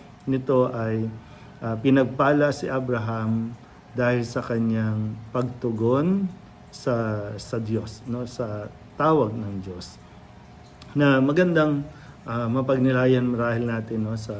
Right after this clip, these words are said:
puntong ito na baka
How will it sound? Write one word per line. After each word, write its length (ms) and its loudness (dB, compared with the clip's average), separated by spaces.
puntong 400 -4
ito 400 -6
na 480 -8
baka 720 2